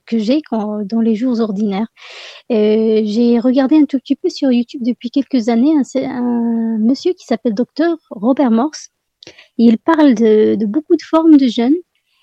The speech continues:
et, euh, parmi lesquelles il y a un jeûne de cinq jours à sec,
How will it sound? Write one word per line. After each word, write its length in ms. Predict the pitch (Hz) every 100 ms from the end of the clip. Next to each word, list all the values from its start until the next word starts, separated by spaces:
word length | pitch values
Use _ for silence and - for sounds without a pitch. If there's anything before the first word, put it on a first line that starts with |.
| _ _
et, 260 | 226 214 220
euh, 380 | 220 214 220 226 -
parmi 300 | 254 262 247
lesquelles 440 | 247 - 277 320
il 120 | 254
y 80 | 233
a 60 | 220
un 100 | 226
jeûne 260 | 214 277
de 140 | 226 226
cinq 340 | - 320 302
jours 240 | 226 285
à 60 | 285
sec, 500 | 269 214 262 - -